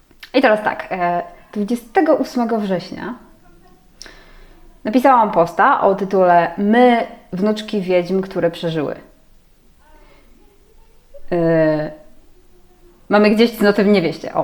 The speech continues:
tak to szło. <laughs> I ja ten post udostępniłam na moim prywatnym profilu, na moim fanpage, na moim Insta, na innych moich mediach. Wzięłam też tekst do tego posta i udostępniłam go na kilku różnych grupach, na których jestem.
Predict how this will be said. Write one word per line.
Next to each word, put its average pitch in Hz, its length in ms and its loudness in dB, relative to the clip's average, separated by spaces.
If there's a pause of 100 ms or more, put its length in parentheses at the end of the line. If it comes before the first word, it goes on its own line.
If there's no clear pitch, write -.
(120)
tak - 160 -8
to - 100 -14
szło. - 200 -14 (760)
<laughs> - 800 -4
I 233 80 2
ja 330 120 4
ten 403 180 4
post 349 240 4
udostępniłam 285 1080 4 (420)
na 208 320 6
moim 196 320 2
prywatnym 240 600 2
profilu, 208 800 2
na 190 180 0
moim 254 260 0
fanpage, 190 680 0
na 165 80 -8
moim 214 220 -2
Insta, 202 420 2
na 170 120 0
innych 170 220 -4
moich 160 180 -4
mediach. 180 280 2 (760)
Wzięłam 392 320 4
też 381 140 2 (220)
tekst 311 480 0 (300)
do 220 140 0
tego 202 320 2
posta 196 460 2
i 311 100 4
udostępniłam 269 680 2
go 233 180 4
na 220 240 4
kilku 220 380 -2
różnych 196 340 -2
grupach, 190 400 2
na 294 100 4
których 240 260 2
jestem. - 320 -8